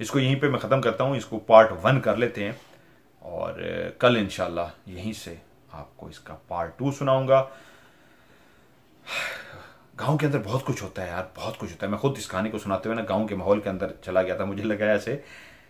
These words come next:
मैं गांव के अंदर था, ठंडी यख मौसम के अंदर अभी अभी वापस आया हूँ। मैं जब सुना भी रहा था, शायद मैं भी उधर पहुँच गया था।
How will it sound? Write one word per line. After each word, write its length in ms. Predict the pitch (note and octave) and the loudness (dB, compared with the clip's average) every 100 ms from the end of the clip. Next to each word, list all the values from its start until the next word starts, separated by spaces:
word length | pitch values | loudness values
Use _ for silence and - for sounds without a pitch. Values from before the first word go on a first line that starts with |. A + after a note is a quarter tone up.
| - - - | -20 -20 -8
मैं 180 | G#2+ G2+ | -6 -2
गांव 240 | B2+ C3+ | 2 4
के 100 | A#2+ | 6
अंदर 220 | A#2 G#2+ | 6 6
था, 180 | G#2 G#2 | 6 4
ठंडी 420 | - C3 B2 A2 | 4 2 2 8
यख 400 | A#2+ - - - - | 8 8 0 -12 -10
मौसम 400 | F#2+ G2+ - G#2 | -2 -2 -2 -4
के 60 | G2 | -2
अंदर 200 | F#2 G2 | 0 0
अभी 160 | G2+ | 0
अभी 140 | F#2+ G2 | -2 0
वापस 380 | F2+ F2 G2 - | -2 -2 -4 -4
आया 140 | F2 | -8
हूँ। 200 | F2 F2+ | -8 -10
मैं 220 | F#2 F#2+ | -6 -6
जब 120 | F#2+ F#2+ | -4 -8
सुना 400 | - G2+ G2+ A2+ | -8 2 8 8
भी 140 | A#2 | 8
रहा 140 | G#2 | 4
था, 120 | F#2+ G#2+ | 4 0
शायद 180 | G2+ | -4
मैं 180 | F#2+ F#2+ | -4 -6
भी 80 | F#2+ | -6
उधर 120 | F2 | -8
पहुँच 340 | F2 F2+ F2 - | -8 -8 -8 -6
गया 120 | D#2 | -8
था। 200 | D#2 - | -8 -12